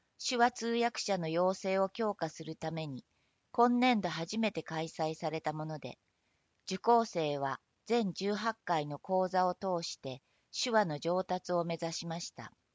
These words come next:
今年度の受講生は六人で、最終日であるこの日は、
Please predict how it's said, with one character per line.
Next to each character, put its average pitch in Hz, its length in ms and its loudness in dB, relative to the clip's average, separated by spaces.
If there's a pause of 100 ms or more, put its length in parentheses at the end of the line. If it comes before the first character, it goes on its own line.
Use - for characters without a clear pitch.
(1040)
今 240 300 4
年 240 260 4
度 185 100 -2
の 156 100 -4
受 156 160 -6
講 196 280 0
生 143 340 -4
は 127 180 -4 (140)
六 147 300 -6
人 160 280 -2
で、 123 180 -10 (600)
最 226 320 2
終 233 320 0
日 165 140 -6
で 147 100 0
あ 160 100 0
る 151 120 -6
こ 147 160 -10
の 165 120 -6
日 175 160 -12
は、 143 220 -4